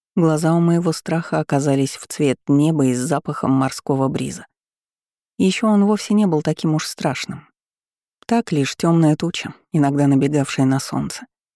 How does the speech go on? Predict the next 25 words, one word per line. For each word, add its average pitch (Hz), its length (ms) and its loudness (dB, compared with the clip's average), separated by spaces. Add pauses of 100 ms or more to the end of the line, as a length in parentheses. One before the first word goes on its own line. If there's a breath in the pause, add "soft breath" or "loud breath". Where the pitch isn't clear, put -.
(340)
а 202 60 -2
теперь 202 320 0
рассеявшаяся 139 920 -2
под - 160 -16
порывами 139 440 2
тёплого 135 460 -2
ветра. 127 400 -10 (560)
Потому 175 280 2
что - 180 -2
это 151 160 0
оказалось 151 480 0
так - 220 -8
восхитительно — 139 800 -8 (280)
летать. - 500 -6 (720)
Мы 180 180 2
сделали 165 400 2
круг 160 260 -4
над 139 180 0
городом, 170 460 0
затем 165 300 0
наши 185 240 0
драконы 170 400 0
повернули 147 460 0
к - 140 -8
морю. 123 280 -4